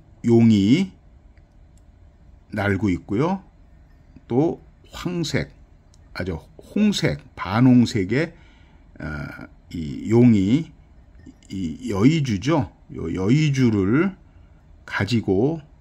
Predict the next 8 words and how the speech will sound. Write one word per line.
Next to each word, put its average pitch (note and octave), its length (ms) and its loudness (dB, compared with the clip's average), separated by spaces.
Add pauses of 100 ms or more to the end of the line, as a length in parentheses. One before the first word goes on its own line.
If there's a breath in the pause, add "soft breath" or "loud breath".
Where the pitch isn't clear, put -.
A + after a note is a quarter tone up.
(240)
놀고 A2 340 2
있는 E2+ 240 -4
겁니다. C2 360 -16 (440)
이렇게 E2+ 160 -8
여의주의 B2+ 1160 4
뜻은 D3+ 420 -4
여의, G#2 600 -2 (560 soft breath)
만사여의. A#2+ 1300 2